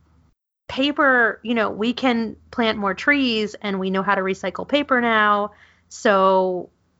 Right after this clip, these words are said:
we have, yeah, I just encourage everybody,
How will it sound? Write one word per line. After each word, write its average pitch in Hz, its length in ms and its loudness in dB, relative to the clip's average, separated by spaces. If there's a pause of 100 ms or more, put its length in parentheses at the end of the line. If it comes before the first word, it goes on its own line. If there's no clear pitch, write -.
(240)
we 226 180 -4
have, 202 380 2 (440)
yeah, 185 400 -4
I 214 220 0
just 240 200 -4
encourage 220 460 -2
everybody, 180 840 -6